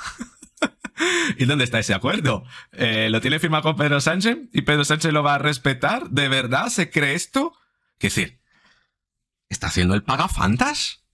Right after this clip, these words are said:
No me puedo creer lo que estoy escuchando. A ver, o me está haciendo creer, eh, o, o se está marcando un Pedro Sánchez Feijóo diciendo que las cosas son de una manera cuando no las son, o se está creyendo que ha llegado a un acuerdo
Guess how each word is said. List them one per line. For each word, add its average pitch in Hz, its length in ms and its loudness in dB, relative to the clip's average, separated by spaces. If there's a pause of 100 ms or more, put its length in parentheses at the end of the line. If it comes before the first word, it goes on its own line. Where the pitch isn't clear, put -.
(520)
No 104 120 0
me 107 140 2
puedo 127 280 -2
creer 139 240 0
lo 208 120 -2
que 202 80 0
estoy 147 240 0
escuchando. 131 600 0
A - 100 0
ver, 120 320 -4 (1000)
o 208 120 0
me 247 80 4
está 202 180 -2
haciendo 151 420 -2
creer, 120 640 -2 (200)
eh, 113 200 -4
o, 135 80 2
o 170 200 0
se 196 100 0
está 185 160 0
marcando 139 460 0
un 123 120 -2
Pedro 113 340 -2
Sánchez 107 440 -2
Feijóo 117 480 0 (260)
diciendo 127 320 0
que 113 80 -2
las 113 120 0
cosas 113 240 -2
son 110 160 0
de 104 60 2
una 104 140 2
manera 98 300 0
cuando 95 200 -2
no 95 100 2
las 98 140 2
son, 269 400 0 (440)
o 131 140 0
se 131 100 0
está 147 260 -2
creyendo 156 520 0
que 143 100 -2
ha 113 60 0
llegado 110 280 0
a 139 60 -2
un 135 60 0
acuerdo 147 600 -2